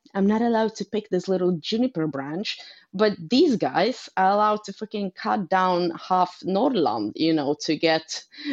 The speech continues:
to get the building material they're sending off to the U K or somewhere else." Which is also, like, it's pretty crazy, right? Because you try to,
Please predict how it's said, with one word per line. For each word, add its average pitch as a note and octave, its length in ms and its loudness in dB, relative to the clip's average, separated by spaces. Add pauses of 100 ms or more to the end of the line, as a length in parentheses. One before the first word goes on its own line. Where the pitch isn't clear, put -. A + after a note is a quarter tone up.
(200)
to G3 160 2
get E3+ 400 2
the D#3 160 0
building F#3+ 480 0
material D3 680 0
they're D3+ 200 0
sending E3 420 -4
off F3 200 -4
to F#3 100 -4
the F3+ 120 -4
U F#3+ 180 -4
K C#4 280 -4
or - 100 -6
somewhere G2+ 360 -8
else." - 380 -10 (1700)
Which F#3+ 200 0
is G3 120 0
also, A3 280 -2
like, F3 540 -2
it's - 280 -10
pretty A#3+ 360 -2
crazy, A3 500 0
right? F3+ 360 0
Because F3+ 260 0
you F3+ 80 2
try G#3 280 0
to, A3 240 0